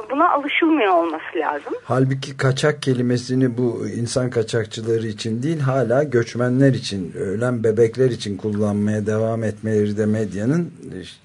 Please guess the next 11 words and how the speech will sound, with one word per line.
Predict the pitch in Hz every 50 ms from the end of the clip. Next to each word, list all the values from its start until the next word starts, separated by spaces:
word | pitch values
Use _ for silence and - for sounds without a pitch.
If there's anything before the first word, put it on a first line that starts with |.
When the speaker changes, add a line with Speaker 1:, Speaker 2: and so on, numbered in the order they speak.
| _
Speaker 2:
hiç, | - 104 107 107 - - - - - - -
e, | - - - - - - - - - - - - - - - - - - _ - - -
şaşırtıcı | - - 95 90 - - 98 87 - - 87 92 117 117
değil | 107 95 82 76 - -
tabii. | - - - - - _ _ _ _ _ - _ _ _ - - - - - 247 302
Speaker 1:
Evet. | 330 233 - - - - - - - - -
E, | 208 202 202 202 196 196 196 196 196 202 208 220 233
yani | 254 247 240 233 -
do-, | 262 226 233 233 233 -
dolayısıyla | 277 277 294 311 311 - - 339 311 294
işte | 294 -